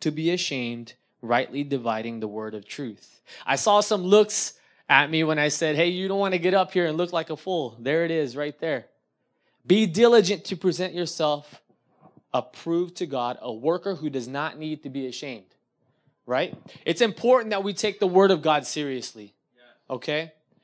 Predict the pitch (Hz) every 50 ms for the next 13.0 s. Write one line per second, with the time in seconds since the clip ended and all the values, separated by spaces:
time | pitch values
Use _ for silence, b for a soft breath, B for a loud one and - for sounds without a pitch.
0 | b b b b b b 139 151 202 - 220 240 240 240 254 240 208 175 139 180
1 | 202 196 - - - - 160 160 151 127 - 156 175 180 147 - - - - -
2 | - - _ _ _ _ _ _ _ _ _ _ _ _ 139 156 160 160 147 123
3 | 123 151 165 170 165 156 135 143 127 117 110 101 - _ _ _ _ _ _ _
4 | _ _ _ _ _ _ _ _ _ 131 127 120 - 156 151 165 165 156 B B
5 | B B B - 175 175 190 233 214 233 202 - - 208 208 196 - 196 175 143
6 | 127 151 160 175 175 180 180 175 175 180 180 175 160 - _ _ _ _ _ _
7 | _ - 170 170 151 135 156 160 165 160 160 156 151 - - 147 143 143 147 156
8 | 160 B B B B B - 147 135 151 170 165 175 175 156 - - 170 160 160
9 | 180 170 156 - - 160 147 151 - - 185 175 151 147 147 147 143 147 143 139
10 | 127 143 143 143 175 - B B B B B B - 147 139 - - 190 180 -
11 | 208 190 185 175 196 190 180 160 156 170 170 170 180 185 170 151 135 147 160 151
12 | 147 - - 170 170 165 165 160 156 139 135 143 147 160 170 165 156 135 B